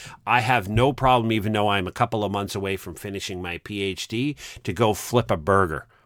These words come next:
right? To ask you if you would like a box of Timbits with that. No problem whatsoever, no reservation, and neither should you.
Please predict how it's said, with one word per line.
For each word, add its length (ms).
right? 300
To 180
ask 300
you 120
if 140
you 140
would 180
like 400
a 140
box 380
of 80
Timbits 460
with 140
that. 240
No 320
problem 480
whatsoever, 600
no 180
reservation, 880
and 260
neither 400
should 340
you. 320